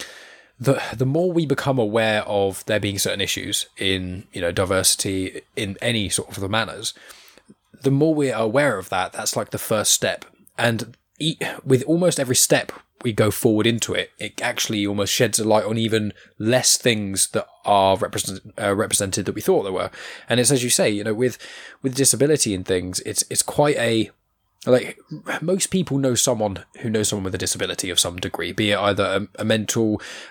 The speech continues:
uh, disability or condition, or if it's, you know, as you said, the more physical things that are more obvious to people, people in wheelchairs or crutches, et cetera. But those sort of things aren't,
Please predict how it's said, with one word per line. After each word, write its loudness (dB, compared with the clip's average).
uh, 4
disability 0
or -2
condition, 2
or 2
if -2
it's, -2
you -4
know, -2
as 0
you -2
said, 2
the 0
more 4
physical 2
things -2
that -4
are -2
more 2
obvious 0
to -4
people, -6
people -4
in -2
wheelchairs 4
or -2
crutches, 0
et -4
cetera. -2
But -4
those 2
sort -4
of 0
things -2
aren't, 0